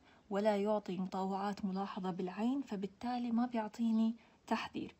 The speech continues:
بالمقابل على النقيض منه الدكتايل فيلير، large noticeable deformations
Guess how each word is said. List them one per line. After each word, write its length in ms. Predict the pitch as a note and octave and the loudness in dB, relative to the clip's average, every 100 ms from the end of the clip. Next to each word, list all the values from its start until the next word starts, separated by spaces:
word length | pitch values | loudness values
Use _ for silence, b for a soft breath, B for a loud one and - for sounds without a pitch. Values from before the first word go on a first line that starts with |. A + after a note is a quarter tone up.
| B B B B A3 | B B B B 0
بالمقابل 800 | C#4 E4 B3+ - A#3 A3 A3+ A3+ | 2 4 2 4 2 4 2 2
على 140 | C4 | 4
النقيض 460 | C4 A#3 A#3 A#3 A3+ | 6 6 4 2 4
منه 240 | A3 A3 | 6 6
الدكتايل 520 | G3 G3+ - B3+ A#3+ | 2 -4 -4 -2 -2
فيلير، 520 | A#3 A#3 A3 A3 A#3+ - B B B B B | -2 -2 -2 -2 -4 -6 B B B B B
large 360 | A3 A#3 A#3+ A#3 | 2 6 4 4
noticeable 640 | G#3 G#3 G#3+ A3 A3 G#3 F#3+ | 2 0 -2 -4 -2 0 0
deformations 920 | G3 - G3 G3+ G#3+ - D4 E4 | -2 -2 -2 0 0 -2 -2 -2